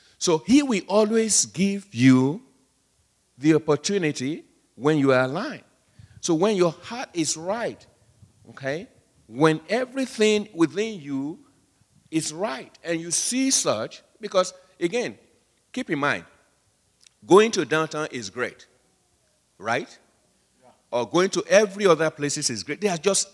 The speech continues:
all over the world. There are unbelievers, people that have yet to know God. Okay, so we cannot carry that burden on our shoulder. No, that's for Jesus to carry. That's not for us.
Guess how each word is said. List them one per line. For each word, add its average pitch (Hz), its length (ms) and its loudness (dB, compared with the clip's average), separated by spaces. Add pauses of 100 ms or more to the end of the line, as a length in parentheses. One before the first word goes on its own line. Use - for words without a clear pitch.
(120)
all 240 220 6
over 226 180 8
the 208 120 2
world. 247 440 0
There 190 160 -2
are 220 80 0
unbelievers, 392 640 4
people 302 280 -2
that 254 180 2
have 262 100 -20
yet 269 220 -8
to 240 80 -8
know 277 160 -6
God. 117 280 -10 (1040)
Okay, 220 180 -2
so 220 340 6
we 185 140 10
cannot 233 460 0
carry 156 260 2
that 117 260 0
burden 104 320 -2
on 98 80 -10
our 113 200 0
shoulder. 101 460 -4 (680)
No, 294 100 0
that's 202 200 2
for 156 120 2
Jesus 165 360 0
to 165 80 -4
carry. 196 340 -2 (1300)
That's 226 240 0
not 156 180 4
for 107 200 0
us. 131 240 2